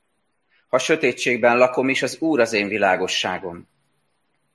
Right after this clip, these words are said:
Viselnem kell az Úr haragját, mert vétkeztem ellene.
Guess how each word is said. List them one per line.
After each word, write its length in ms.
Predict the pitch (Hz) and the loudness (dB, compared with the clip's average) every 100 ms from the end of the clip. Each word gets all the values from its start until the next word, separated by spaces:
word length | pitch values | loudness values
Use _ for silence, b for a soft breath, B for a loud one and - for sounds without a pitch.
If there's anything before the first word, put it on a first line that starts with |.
| _ _ _ _ - | _ _ _ _ -4
Viselnem 520 | 160 - 131 120 117 | 0 4 4 4 2
kell 200 | 117 123 | 4 4
az 160 | 113 - | 4 0
Úr 180 | 127 | -4
haragját, 600 | 117 117 107 104 98 101 | 2 2 2 2 0 0
mert 160 | 123 120 | -4 -6
vétkeztem 640 | 127 120 - 107 - 104 101 | -2 -2 0 -2 -2 -2 0
ellene. 440 | 98 95 87 90 | -2 -4 -8 -12